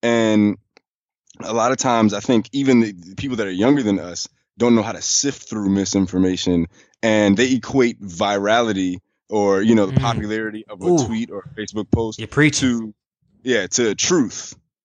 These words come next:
Speaker 1: you know, and, and that's when it becomes extremely problematic.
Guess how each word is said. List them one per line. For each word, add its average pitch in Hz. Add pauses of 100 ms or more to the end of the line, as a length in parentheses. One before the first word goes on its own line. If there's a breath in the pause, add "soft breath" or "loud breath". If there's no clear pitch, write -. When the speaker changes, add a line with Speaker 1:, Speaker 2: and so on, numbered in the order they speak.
(140)
Speaker 1:
you 117
know, 127
and, 107
and 113
that's 143
when 135
it 117
becomes 110
extremely 113
problematic. 92